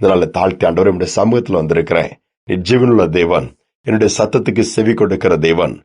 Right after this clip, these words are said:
பதில் கொடுக்கிற தேவன்" சொல்லி நம்பிக்கையோடு அவர்கிட்ட சொல்லுங்களேன். பிரதிபலன் நிச்சயமாக உண்டு, பதில் கிடைக்கும். ஜெபிப்போம். அன்பின் தகப்பனே,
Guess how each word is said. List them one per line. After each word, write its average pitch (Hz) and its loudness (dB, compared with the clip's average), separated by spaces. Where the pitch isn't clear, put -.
பதில் 123 2
கொடுக்கிற 95 0
தேவன்" 90 0
சொல்லி 95 0
நம்பிக்கையோடு 120 2
அவர்கிட்ட 92 -2
சொல்லுங்களேன். 85 0
பிரதிபலன் 85 0
நிச்சயமாக 78 -2
உண்டு, 80 -2
பதில் 82 0
கிடைக்கும். - -4
ஜெபிப்போம். 90 0
அன்பின் 101 0
தகப்பனே, 82 0